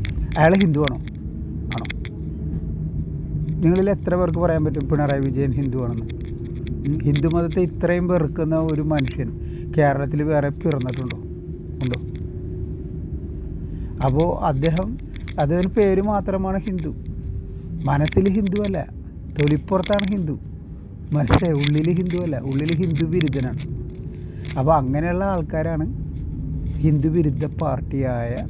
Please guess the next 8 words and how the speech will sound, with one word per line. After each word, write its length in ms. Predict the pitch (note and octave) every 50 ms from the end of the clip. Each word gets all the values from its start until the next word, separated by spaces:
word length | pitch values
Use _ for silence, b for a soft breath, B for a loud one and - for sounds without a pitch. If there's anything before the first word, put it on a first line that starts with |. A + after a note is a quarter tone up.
| - - - - D#3 D#3+
കമ്മ്യൂണിസ്റ്റ് 580 | D#3+ D3+ C3+ C#3 D3 D#3 E3 D#3 - - F3 D#3
പാർട്ടിക്ക് 520 | - C#3+ B2+ A#2+ - - C3+ C3 - D#3+
വോട്ട് 400 | D3+ D3+ D3+ D3 C#3 C3+ - F#3
ചെയ്യുന്നത്, 520 | E3 D#3 E3 D#3+ D#3+ E3 E3 D#3+ D3+ C3 - - - - - - -
കോൺഗ്രസ് 460 | D#3+ D3+ D3+ D#3 D#3 D#3+ F#3 - -
പാർട്ടിക്കും 720 | F#3+ E3+ - E3 D3 C#3 - - D3 C3 B2+ D#3 D#3 F3
വോട്ട് 280 | F3+ F#3 - - - A3+
ചെയ്യുന്നത്. 640 | G3+ G3+ G3 F#3+ F#3 E3 C3 - - - - -